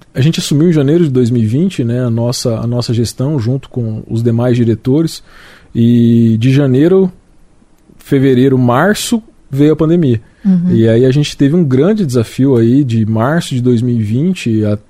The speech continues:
Speaker 1: e vinte e um e vinte e dois também podemos contar que houveram grandes desafios também em relação ao covid, mas graças a Deus passamos por eles, por esse desafio de uma maneira exemplar, apresentando números aí que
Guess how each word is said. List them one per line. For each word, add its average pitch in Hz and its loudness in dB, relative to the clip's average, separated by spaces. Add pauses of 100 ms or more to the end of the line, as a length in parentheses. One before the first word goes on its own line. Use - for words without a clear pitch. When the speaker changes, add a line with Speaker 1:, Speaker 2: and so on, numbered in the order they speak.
Speaker 1:
e 110 -2
vinte 127 -4
e 135 -2
um 180 2
e 143 0
vinte 147 -2
e 160 -2
dois 139 2
também 139 0
podemos 135 -2
contar 123 -4
que 113 -2
houveram 117 0
grandes 131 -2
desafios 123 -4
também 123 -4
em 135 -2
relação 131 -4
ao 127 -2
covid, 120 -4 (640)
mas 117 0
graças 123 0
a 139 2
Deus 131 0
passamos 139 -2
por 127 0
eles, 131 2
por 131 -4
esse 120 -2
desafio 131 0 (380)
de 120 0
uma 135 2
maneira 127 2
exemplar, 123 2
apresentando 120 0
números 123 2
aí 117 2
que 135 4